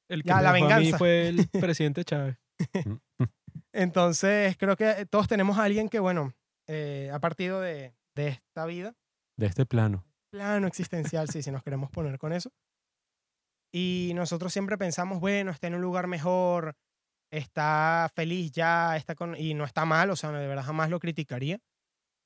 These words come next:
Speaker 2: Eh, ni nada, realmente, pero sí digo que me hizo reflexionar sobre,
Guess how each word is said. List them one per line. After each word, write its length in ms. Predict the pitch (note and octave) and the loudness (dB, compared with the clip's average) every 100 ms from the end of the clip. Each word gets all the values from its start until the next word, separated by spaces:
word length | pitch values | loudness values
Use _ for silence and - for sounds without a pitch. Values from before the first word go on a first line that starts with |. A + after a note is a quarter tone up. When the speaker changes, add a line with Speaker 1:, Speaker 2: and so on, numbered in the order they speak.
| _ _ _ _ _ _ - | _ _ _ _ _ _ -10
Speaker 2:
Eh, 200 | D3 C#3+ | -6 -4
ni 120 | C#3+ | -4
nada, 380 | C3 C3+ G#3 G3+ F3+ D#3 | -4 -2 -2 -4 -8 -10
realmente, 520 | C#3+ D3+ D3+ F#3 G#3 - | -6 -2 -2 -2 -4 0
pero 380 | G3 G3+ C#4 - | 4 4 2 -4
sí 320 | - - F3 F3 | -12 0 2 2
digo 420 | E3+ F#3 F3+ G3 | 2 0 0 -4
que 640 | G3 F#3 E3 D3+ C#3+ C3 C3 _ _ - | -2 0 0 -2 -6 -10 -16 _ _ -6
me 120 | E3 | -4
hizo 180 | D#3 F#3+ | -2 -2
reflexionar 480 | G3 F#3 - D#3+ D3+ | -2 -4 -6 -6 -6
sobre, 340 | F#3 F#3 D#3 | -4 -4 -6